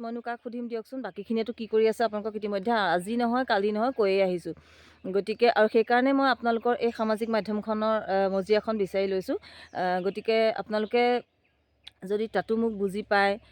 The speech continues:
বা নাপায়, সেইটো, উম, আপোনালোকে মোক জনাব, যদি মোৰ ভুল হৈছে। আ, যি মানুহৰ ঘৰখনত,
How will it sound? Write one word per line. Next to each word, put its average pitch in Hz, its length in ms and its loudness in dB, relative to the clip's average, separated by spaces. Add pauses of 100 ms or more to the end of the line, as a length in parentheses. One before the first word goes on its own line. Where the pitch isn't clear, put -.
(140)
বা 190 140 4
নাপায়, 190 500 0
সেইটো, 202 200 -4
উম, 190 760 -4 (160)
আপোনালোকে 202 320 -6
মোক 208 160 -6
জনাব, 190 320 -2 (640)
যদি 190 180 -2
মোৰ 196 160 -2
ভুল 208 220 0
হৈছে। 170 260 -2 (280)
আ, 190 320 0
যি 226 240 0
মানুহৰ 269 420 4
ঘৰখনত, 247 500 2